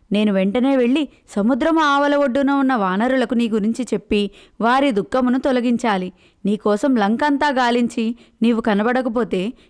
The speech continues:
నేను కూడా ప్రాయోపవేశం చేద్దామని నిర్ణయించుకున్నాను. కానీ నేను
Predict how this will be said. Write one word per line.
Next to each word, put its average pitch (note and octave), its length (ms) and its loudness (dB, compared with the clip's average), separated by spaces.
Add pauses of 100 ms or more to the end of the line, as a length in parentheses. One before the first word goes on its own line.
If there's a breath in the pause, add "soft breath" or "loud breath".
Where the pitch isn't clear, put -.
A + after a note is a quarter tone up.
(100)
నేను G#3 280 2
కూడా D4 260 0
ప్రాయోపవేశం C4 840 0
చేద్దామని G#3+ 540 0
నిర్ణయించుకున్నాను. A#3 840 0 (360 soft breath)
కానీ A3 280 2
నేను A#3 420 2